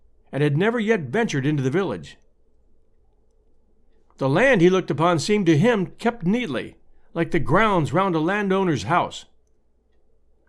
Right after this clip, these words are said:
The size of the cart horses struck him with astonishment. The roads resembled garden walks, and the aspect of the people, especially on Sundays,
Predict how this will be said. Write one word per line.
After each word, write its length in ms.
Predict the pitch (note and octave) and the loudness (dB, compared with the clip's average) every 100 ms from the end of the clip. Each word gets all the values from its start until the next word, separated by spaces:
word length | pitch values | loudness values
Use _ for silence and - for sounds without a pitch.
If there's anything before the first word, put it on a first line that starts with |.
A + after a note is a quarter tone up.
| _ | _
The 80 | A#2 | -6
size 340 | G3 G3+ F3 | 2 2 2
of 80 | D3+ | -2
the 80 | D3 | -4
cart 340 | - C#4+ C#4+ | 2 4 6
horses 420 | D3+ C3 - C3+ | 4 0 0 -6
struck 300 | - G#3+ G3 | -4 -4 -4
him 100 | G3+ | -2
with 100 | F3 | 0
astonishment. 680 | D3+ - A#3+ A3+ D3+ - - - - _ _ - - - - | -2 0 0 0 -4 -12 -20 -20 -20 _ _ -20 -20 -18 -8
The 80 | |
roads 380 | A2+ F#3 A#3+ C#3+ | 0 4 4 4
resembled 500 | E3+ D#3 G3 F3 C3 | 4 4 2 0 0
garden 400 | F3+ A3 G3+ D#3+ | 2 6 4 4
walks, 420 | F3+ G#3+ C3 - - - _ - - | 2 0 -2 -12 -16 -20 _ -20 -6
and 120 | C3 | -4
the 180 | D3 F#3 | -2 2
aspect 420 | A3+ A3+ G3+ D3+ | 2 2 -4 -2
of 100 | D3 | -4
the 100 | C3+ | -2
people, 460 | A3 C4+ - C#2 - - - - | 0 -2 -4 -12 -16 -20 -16 -14
especially 440 | A#2 A3 G#3+ G3 | -6 -6 0 2
on 140 | E3 | 2
Sundays, 680 | C3 - A#3 D#3 G2 C#2 | 0 -2 -2 -2 -4 -6